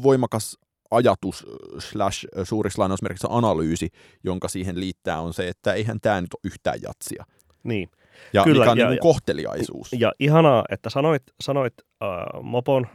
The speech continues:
Speaker 2: koska halusin nimenomaan sit Linda Fredrikssonin kohdalla sitten palata siihen, niinku, että mitä mieltä olet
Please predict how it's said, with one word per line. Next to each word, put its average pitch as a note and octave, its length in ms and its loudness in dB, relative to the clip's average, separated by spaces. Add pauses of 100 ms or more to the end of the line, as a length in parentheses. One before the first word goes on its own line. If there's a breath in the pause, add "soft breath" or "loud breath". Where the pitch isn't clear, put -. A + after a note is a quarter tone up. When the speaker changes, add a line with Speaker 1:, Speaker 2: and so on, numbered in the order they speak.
(140)
Speaker 2:
koska G2+ 240 -8
halusin A2+ 400 0
nimenomaan F#2 400 -2
sit - 220 -18
Linda G2+ 240 -2
Fredrikssonin F#2 520 -8
kohdalla F2 260 -10
sitten - 140 -18
palata G#2 260 -2
siihen, E2+ 300 -8 (680 loud breath)
niinku, D#2+ 280 -8 (400)
että - 160 -14
mitä F2+ 200 -6
mieltä F2+ 300 -4
olet E2 200 -8